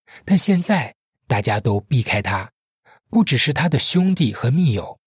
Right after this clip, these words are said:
连他的仆人都非常嫌弃他。第七段问题，甲。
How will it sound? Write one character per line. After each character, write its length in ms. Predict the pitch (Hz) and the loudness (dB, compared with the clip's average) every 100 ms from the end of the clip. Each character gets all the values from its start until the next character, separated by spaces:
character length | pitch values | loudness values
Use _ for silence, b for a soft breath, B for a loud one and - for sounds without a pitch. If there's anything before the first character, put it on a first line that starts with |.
| _ _ B B | _ _ B B
连 180 | 123 135 | -2 0
他 160 | 131 | 0
的 100 | 160 | 0
仆 240 | 131 110 113 | 0 0 0
人 220 | 101 92 _ | 0 -4 _
都 160 | 110 101 | -2 -2
非 340 | - 131 131 | -2 0 0
常 200 | 131 95 | 0 -2
嫌 260 | 95 101 92 | -4 -4 -4
弃 180 | - 107 | -6 -4
他。 280 | - 90 - _ _ _ _ _ _ _ _ _ _ _ _ _ _ _ _ _ _ _ _ _ | -6 -8 -12 _ _ _ _ _ _ _ _ _ _ _ _ _ _ _ _ _ _ _ _ _
第 240 | 143 131 | 2 2
七 220 | 117 - 170 | 2 0 2
段 180 | 170 | 2
问 180 | 113 98 | 0 -4
题， 400 | 92 98 90 - _ _ _ | -6 -6 -6 -8 _ _ _
甲。 340 | - 90 87 | -6 -4 -6